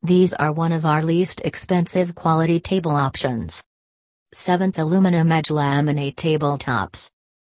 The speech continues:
Illustration for article titled Spruce Up Your Restaurant's Decor with Our High Quality Restaurant Tabletops.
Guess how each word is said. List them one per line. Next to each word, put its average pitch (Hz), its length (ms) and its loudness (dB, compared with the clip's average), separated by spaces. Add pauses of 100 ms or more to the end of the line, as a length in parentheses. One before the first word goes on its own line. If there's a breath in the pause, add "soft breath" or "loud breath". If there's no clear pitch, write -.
(240)
Illustration 151 960 -2
for 160 160 0
article 156 460 0
titled 202 480 0
Spruce - 560 -4
Up 165 160 -2
Your 180 180 2
Restaurant's 156 680 0
Decor 143 500 -2
with 147 160 -2
Our 143 140 2
High 175 260 0
Quality 160 480 0
Restaurant 143 560 -2
Tabletops. 135 960 -2